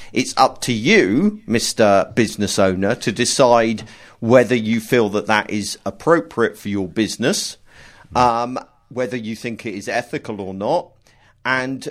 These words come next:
um, more importantly, whether you're okay with the quality that you're gonna get back from that, because it's not gonna be as good, let's be honest. But I think for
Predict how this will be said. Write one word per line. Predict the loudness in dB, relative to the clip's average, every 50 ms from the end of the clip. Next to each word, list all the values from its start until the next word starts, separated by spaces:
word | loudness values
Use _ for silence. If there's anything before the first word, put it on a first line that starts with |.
| -14 _ _ _ _
um, | -2 0 0 -2 -4 -8 -12 -12
more | -6 -4 -4 -4 -4
importantly, | -6 -8 -4 -2 0 0 0 -2 -6 -8 -6 -6 -6 -8
whether | -6 -4 -2 -2 0 2 2 2 2 2 0 -2 -6 _ _ _
you're | -20 -10 -8 -4 -2 -2 -2 -2 -2 -2
okay | -2 -4 -6 -10 -6 -4 -4 -4 -4
with | -6 -8 -10
the | -10 -14
quality | -10 -8 -6 -4 -4 -6 -8 -8 -10 -10 -10
that | -10 -12 -10
you're | -10 -10 -10 -10
gonna | -10 -12 -10
get | -6 -6 -6 -6 -4 -4
back | -4 -4 -4 -8
from | -20 -20 -18
that, | -18 -18 -18 _
because | -14 -12 -10 -10 -10
it's | -10 -10 -4
not | -4 -4 -4
gonna | -6 -12 -16
be | -16 -16
as | -16 -18
good, | _ -20 -20 -20 _ _ _ _ _
let's | -12 -12 -10
be | _ -8
honest. | -8 -8 -10 -12 -16 -18 -20 -20 -20 _ _ _ _ _ _ _ _ _
But | -4 0 2
I | 2 2 0
think | -2 -4 -6 -6 -6 -6
for | -4 -2 -2 -2